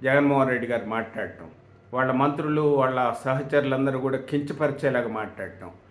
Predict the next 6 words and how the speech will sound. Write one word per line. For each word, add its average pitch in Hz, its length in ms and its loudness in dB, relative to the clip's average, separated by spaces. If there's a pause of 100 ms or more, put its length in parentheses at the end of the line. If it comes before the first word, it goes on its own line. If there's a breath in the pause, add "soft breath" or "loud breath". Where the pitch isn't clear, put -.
(220 soft breath)
వాళ్ళ 131 220 2
ఎమ్మెల్యేలందరూ 143 760 4
కూడా 135 220 2
పవన్ 131 360 0
కళ్యాణ్ 131 320 0
గారిని 117 540 -4